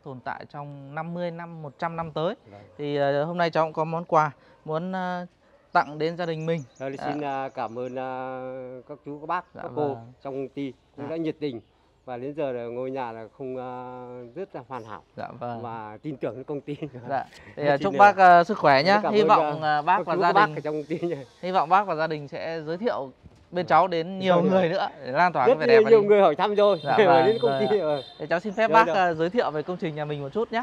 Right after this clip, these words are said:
Speaker 2: Vâng, vâng.
Speaker 1: Dạ vâng. Thì, à, mời mọi người cùng, à, xem qua, à, cái địa thế và cái tổng khuôn viên khu đất nhà bác nằm ở vị trí nào, có đẹp hay không. Thì mời các bạn cùng đón xem với chúng tôi ạ.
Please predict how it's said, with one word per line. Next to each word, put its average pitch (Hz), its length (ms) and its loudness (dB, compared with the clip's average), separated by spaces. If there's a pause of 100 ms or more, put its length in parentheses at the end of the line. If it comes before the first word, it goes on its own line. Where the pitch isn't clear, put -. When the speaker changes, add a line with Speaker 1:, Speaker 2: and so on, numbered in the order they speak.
Speaker 2:
Vâng, 135 200 -8
vâng. 127 120 -10
Speaker 1:
Dạ 107 100 -6
vâng. 139 260 4 (380)
Thì, 175 140 0
à, 175 160 6
mời 180 140 2
mọi 175 160 0
người 170 280 2
cùng, 165 340 -4
à, 156 200 2 (260)
xem 202 220 -4
qua, 214 300 2 (240)
à, 147 260 -4
cái 170 100 -2
địa 190 200 -2
thế 180 340 -2 (220)
và 147 400 0
cái 151 240 -4
tổng 139 260 -4
khuôn 190 160 -4
viên 190 200 -4
khu 180 140 -6
đất 226 200 -4
nhà 160 100 -8
bác 185 320 -2
nằm 180 260 -4
ở 139 80 0
vị 165 180 -4
trí 170 180 -8
nào, 175 240 -4 (100)
có 156 120 -6
đẹp 170 180 -2
hay 170 100 -6
không. 175 200 -4 (180)
Thì 147 80 -16
mời 135 120 -8
các 131 60 -10
bạn 143 200 -6
cùng 123 320 -12
đón 123 140 -4
xem 151 200 -12
với 135 80 -14
chúng 135 100 -12
tôi 147 120 -8
ạ. 120 60 -8